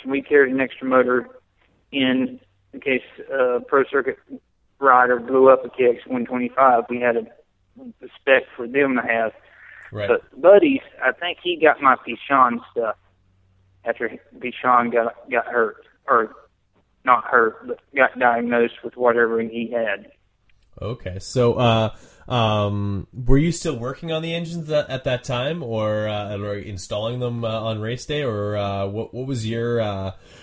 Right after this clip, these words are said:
Speaker 2: what was your capacity when, uh, Pichon was out for the rest of the season?
Speaker 1: Let's see, I was also ninety-six, ninety, seven and ninety-eight, I was team manager also at Pro Circuit,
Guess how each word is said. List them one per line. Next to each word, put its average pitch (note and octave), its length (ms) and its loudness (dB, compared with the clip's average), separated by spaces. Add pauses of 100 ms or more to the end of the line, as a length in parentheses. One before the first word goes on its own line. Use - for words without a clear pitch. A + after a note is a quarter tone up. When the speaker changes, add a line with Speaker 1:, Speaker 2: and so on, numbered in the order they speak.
(140)
Speaker 2:
what B2+ 120 -4
was B2 180 -2
your B2+ 100 -2
capacity A2 640 -4
when, G2 380 -6
uh, F#2+ 260 -6
Pichon G2+ 380 -8
was F#2+ 180 -8
out F#2+ 200 -10
for - 80 -18
the F#2+ 80 -10
rest F#2+ 240 -10
of F#2 60 -14
the - 40 -18
season? F#2 300 -10 (1200)
Speaker 1:
Let's - 160 -20
see, C3 160 -6
I D#3 140 6
was F3+ 160 0
also F3 420 8
ninety-six, D#3+ 720 2
ninety, D3+ 340 0 (580)
seven F3 420 2
and D#3 160 -2
ninety-eight, D3 760 0
I D3 120 2
was C3 100 -4 (100)
team D#3+ 240 -4
manager A#2+ 520 0
also B2+ 380 4
at - 120 -6
Pro A#2 200 -2
Circuit, B2+ 420 -4